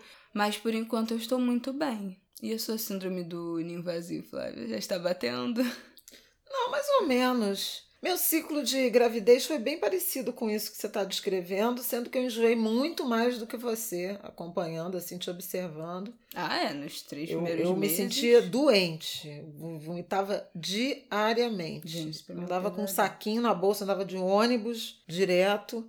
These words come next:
Speaker 2: Passei muito mal no início da gravidez. Depois, até o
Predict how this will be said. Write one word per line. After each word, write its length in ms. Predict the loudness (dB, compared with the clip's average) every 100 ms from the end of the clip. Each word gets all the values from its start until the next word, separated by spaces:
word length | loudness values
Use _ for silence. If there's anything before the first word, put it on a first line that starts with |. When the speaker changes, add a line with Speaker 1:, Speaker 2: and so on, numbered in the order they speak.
| -12
Speaker 2:
Passei 300 | -12 -4 0
muito 440 | 2 2 4 2 -2
mal 260 | -6 -6 -6
no 40 |
início 200 | -8 -8
da 80 | -8
gravidez. 680 | -6 -8 -8 -10 -12 -14 -20 _
Depois, 600 | 6 6 8 10 10 10
até 480 | 6 2 4 8 10
o 640 | 8 6 4 2 -4 -10